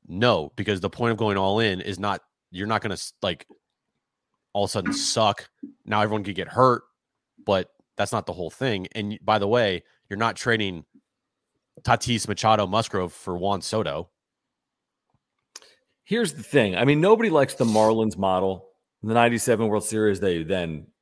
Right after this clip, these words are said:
Speaker 2: you know, sell off every part. Two thousand three World Series, they win it, they sell off every part. I mean, that's not ideal. That's not ideal for anyone. Nobody enjoys that as a
Speaker 1: No,
Speaker 2: fan.
Speaker 1: horrible for baseball.
Speaker 2: I,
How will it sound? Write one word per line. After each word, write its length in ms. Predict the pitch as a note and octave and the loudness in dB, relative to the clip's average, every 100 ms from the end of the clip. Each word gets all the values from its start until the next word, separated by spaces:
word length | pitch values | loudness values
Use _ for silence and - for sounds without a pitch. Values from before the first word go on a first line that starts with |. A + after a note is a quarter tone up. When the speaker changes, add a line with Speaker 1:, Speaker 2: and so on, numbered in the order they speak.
| _ _ | _ _
Speaker 2:
you 120 | G2+ | -8
know, 140 | F2 D2+ | -8 -4
sell 320 | - C3 A2 | 0 2 2
off 160 | F#2+ G#2+ | 2 -2
every 200 | F#2 E2+ | -4 -4
part. 520 | F2+ D#2+ D#2 - - | -4 -4 -4 -10 -10
Two 140 | C3 | -2
thousand 280 | B2+ A2+ G#2 | 2 2 0
three 200 | F#2+ G#2+ | -4 -2
World 260 | F2+ F#2 - | 0 -2 -2
Series, 340 | G#2 F#2+ F2+ | -4 -4 -4
they 120 | F2+ | -4
win 200 | E2+ F#2 | -4 -4
it, 100 | F2 | -4
they 100 | F2+ | -6
sell 240 | - G2 F2 | -4 -4 -4
off 160 | D#2+ - | -6 -8
every 240 | F#2 E2 | -8 -8
part. 300 | - E2 F2+ | -6 -2 0
I 60 | A#2+ | 2
mean, 120 | D#3 | 2
that's 180 | D3+ - | 2 2
not 180 | E3 | 2
ideal. 440 | F#2+ F2 C#2+ G2 D#2 | 2 -2 -4 -6 -4
That's 200 | F2+ - | -4 -2
not 100 | C#3 | 0
ideal 240 | G#2 G#2+ | 0 -2
for 200 | F#2 E2 - | -4 -8 -6
anyone. 380 | G2 E2 D2 | -4 -4 -4
Nobody 280 | E2+ A#2 A2+ | 2 2 2
enjoys 460 | F2 D2 G2 G2 G2+ | -2 -4 0 2 2
that 180 | F#2+ D2 | -2 -2
as 160 | F2 | -4
a 100 | D#2+ | -6
Speaker 1:
No, 160 | D2+ F2 | -8 -6
Speaker 2:
fan. 380 | F2 F2+ F#2 A2 _ | -4 -4 -4 -8 _
Speaker 1:
horrible 380 | - G#2 F2 D#2 | -8 -4 -4 -6
for 120 | - | -10
baseball. 520 | D#2 D2 - C#2 C2+ _ | -12 -12 -12 -16 -18 _
Speaker 2:
I, 80 | - | -12